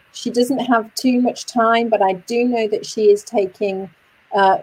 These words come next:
some new clients each month, and she's making time for that. Um, so, uh, we're going to put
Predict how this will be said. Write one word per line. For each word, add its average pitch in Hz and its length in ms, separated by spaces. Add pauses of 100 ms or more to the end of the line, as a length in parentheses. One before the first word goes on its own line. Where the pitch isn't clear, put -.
some 220 340
new 226 180
clients 196 640
each 208 320
month, 190 540
and 208 160
she's 208 240
making 208 380
time 202 320
for 196 140
that. 196 520 (420)
Um, 208 320
so, 214 560
uh, 208 260
we're 208 200
going 220 380
to 254 200 (140)
put - 420